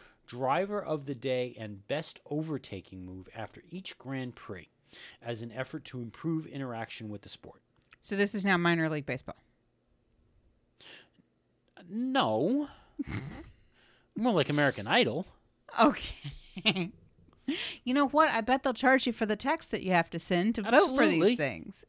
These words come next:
Speaker 2: Yeah.
Speaker 1: Absolutely.
Speaker 2: I dislike this plan.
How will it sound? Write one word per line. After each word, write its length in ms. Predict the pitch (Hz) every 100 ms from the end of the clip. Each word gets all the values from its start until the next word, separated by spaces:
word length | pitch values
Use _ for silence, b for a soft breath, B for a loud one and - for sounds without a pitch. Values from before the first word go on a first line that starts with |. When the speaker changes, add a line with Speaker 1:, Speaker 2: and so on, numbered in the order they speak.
| _
Speaker 2:
Yeah. 200 | 202 302
Speaker 1:
Absolutely. 1300 | 277 277 208 - 202 185 202 285 320 135 143 214 226 b b b b b b b b b b b _ _ _ _ _ _ _ _ _ _ _ _ _ _ _ _ _ _ _ _ _ _ _ _ _ _ _ _ _ _ _ _ _ _ - B
Speaker 2:
I 100 | 196
dislike 460 | 220 - 196 175
this 100 | 160
plan. 300 | - 160 127